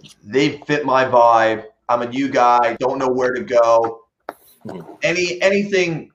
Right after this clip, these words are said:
Speaker 1: that you wanna just say, last words to, to anybody from that's a new guy to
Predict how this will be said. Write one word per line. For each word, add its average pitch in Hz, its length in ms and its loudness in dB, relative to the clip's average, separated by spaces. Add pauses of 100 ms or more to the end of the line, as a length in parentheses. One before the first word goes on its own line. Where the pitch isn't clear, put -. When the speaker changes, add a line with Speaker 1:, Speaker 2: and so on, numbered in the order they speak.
(400)
Speaker 1:
that 131 280 0
you 147 100 2
wanna 143 240 0
just 127 160 -10
say, 131 160 -2
last 131 380 0
words 127 380 0
to, - 500 -8
to - 160 -2
anybody 131 420 -2
from 120 480 0 (180)
that's 117 140 -2
a 117 60 -12
new 135 240 2
guy 135 380 6
to 117 400 -2